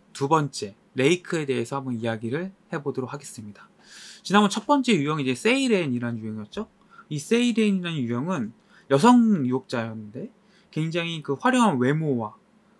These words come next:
그 조심스러운 몸가짐 이런 걸 통해서 남성에게 아주 강력한 유혹을 발산하는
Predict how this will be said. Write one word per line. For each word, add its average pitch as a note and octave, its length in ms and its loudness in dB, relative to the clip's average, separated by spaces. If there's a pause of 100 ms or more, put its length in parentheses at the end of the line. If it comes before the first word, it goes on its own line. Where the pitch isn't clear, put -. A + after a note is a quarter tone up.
그 C#3 100 -6
조심스러운 C#3+ 720 -4
몸가짐 B2+ 640 -2 (120)
이런 D#3 240 -2
걸 C#3+ 160 -2
통해서 C#3+ 520 -6 (340)
남성에게 E3+ 640 -2
아주 C#3+ 240 -8
강력한 F#3 680 -2
유혹을 C3+ 240 -4
발산하는 C#3 680 -4